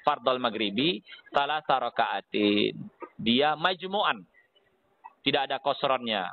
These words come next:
Karena sholat maghrib itu tiga. Tak bisa jadi satu setengah. Udah itu lagi, memasang niat qasar pada waktu, waktu takbiratul ihram. Ketika Allahu Akbar harus ada niat, eh, qasarnya, kalau cerita qasar.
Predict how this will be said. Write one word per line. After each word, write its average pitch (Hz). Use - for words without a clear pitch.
Karena 117
sholat 139
maghrib 117
itu 110
tiga. 156
Tak 131
bisa -
jadi 113
satu 113
setengah. 131
Udah 156
itu 165
lagi, 190
memasang 160
niat 160
qasar 160
pada 143
waktu, 180
waktu 156
takbiratul 135
ihram. 110
Ketika 117
Allahu 123
Akbar 147
harus 120
ada 113
niat, 123
eh, 117
qasarnya, 110
kalau 107
cerita 110
qasar. 98